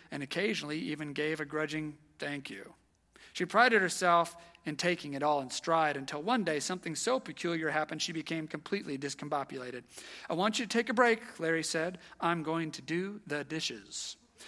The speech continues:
So please take your hand off that frying pan and leave the kitchen." Long, long pause. "Thank you, Larry. Thank you very much." Joanne's step was now a little lighter,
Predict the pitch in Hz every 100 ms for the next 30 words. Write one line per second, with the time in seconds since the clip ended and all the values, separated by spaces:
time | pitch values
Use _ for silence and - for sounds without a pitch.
0 | - - 175 185 185 190 180 180 185 180
1 | 175 175 - 185 180 151 160 165 143 165
2 | 175 147 - 180 - 107 - _ _ _
3 | - _ _ 127 135 160 151 120 80 -
4 | _ _ - _ - 127 127 151 139 123
5 | 120 113 - 135 127 110 - - - -
6 | _ _ _ _ _ _ _ _ _ _
7 | _ - 220 214 117 104 104 117 135 185
8 | 214 208 - _ _ _ _ - 127 123
9 | - 196 208 202 123 135 196 233 117 -
10 | - - - _ _ _ _ _ _ _
11 | _ _ _ _ _ _ _ _ _ -
12 | 190 233 190 - 196 185 175 175 170 147
13 | 156 147 139 143 147 160